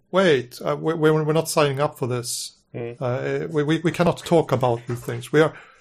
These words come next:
Speaker 1: we, we're adult. I don't think anyone at the table was under thirty-five, at least.
Speaker 2: No.
Speaker 1: Uh, I think mo-, all of us were actually forty-ish,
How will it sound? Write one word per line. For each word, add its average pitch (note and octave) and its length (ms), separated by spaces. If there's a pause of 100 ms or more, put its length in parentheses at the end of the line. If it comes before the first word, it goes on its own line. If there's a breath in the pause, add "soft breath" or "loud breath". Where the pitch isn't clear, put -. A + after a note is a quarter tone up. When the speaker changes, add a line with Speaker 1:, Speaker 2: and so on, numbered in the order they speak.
(320 loud breath)
Speaker 1:
we, D#3+ 100
we're E3 240
adult. C3+ 240
I D3+ 60
don't D3+ 160
think D3 180
anyone C3 460
at B2+ 120
the B2+ 60
table B2+ 300
was B2 180
under B2+ 180
thirty-five, B2 680
at - 160
least. - 300
Speaker 2:
No. B2 260 (400)
Speaker 1:
Uh, D3 300
I D#3 80
think C3+ 280
mo-, C#3+ 120 (180)
all D3 220
of A#2+ 80
us B2 160
were B2 100
actually B2 280
forty-ish, - 840